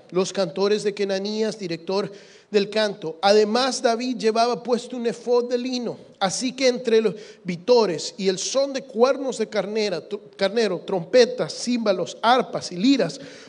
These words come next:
todo Israel llevaba el arca y el pacto del Señor". Perdón,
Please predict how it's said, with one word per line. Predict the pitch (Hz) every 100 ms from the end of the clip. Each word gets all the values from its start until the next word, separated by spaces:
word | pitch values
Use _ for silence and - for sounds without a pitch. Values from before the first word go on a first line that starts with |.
| - -
todo | 254 302 311
Israel | 220 208 214 240 240 185
llevaba | 190 190 196 208
el | 208
arca | 208 180 151 - - -
y | 202
el | 196 208
pacto | 262 247 - 277
del | 220
Señor". | - 185 175 165 135 - - - _ _ _ _ _ -
Perdón, | 180 190 170